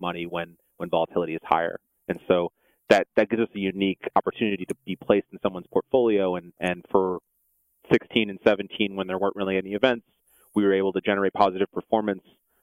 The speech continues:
Um, but then in a year like this, we, you know, we, we generate outsized performance when the rest of someone's portfolio is losing money.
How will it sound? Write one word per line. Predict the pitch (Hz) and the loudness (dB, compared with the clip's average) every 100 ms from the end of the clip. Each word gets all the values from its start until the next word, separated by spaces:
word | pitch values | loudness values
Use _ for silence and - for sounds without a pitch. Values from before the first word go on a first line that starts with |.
| _ | _
Um, | - 95 90 90 | 2 4 2 0
but | 101 - | 0 2
then | 104 98 95 92 - | 2 2 -2 -6 -2
in | |
a | 98 | 0
year | 95 98 | 2 2
like | 95 90 - | 2 -2 2
this, | 131 113 _ _ _ - | 4 4 _ _ _ -10
we, | 107 | -4
you | 101 | -2
know, | 95 | -2
we, | 92 90 | -2 -2
we | 104 | -2
generate | 101 95 92 | 0 2 2
outsized | 80 98 98 92 | 2 0 0 -2
performance | 95 - 95 92 | -4 -2 -4 -4
when | 98 92 | -8 -4
the | |
rest | 90 90 - | -2 -4 -8
of | - | -8
someone's | 87 87 | -8 -8
portfolio | - 87 - 90 87 | -6 -4 -2 -4 -4
is | 85 | -6
losing | 90 90 | -8 -8
money. | 87 92 | -10 -10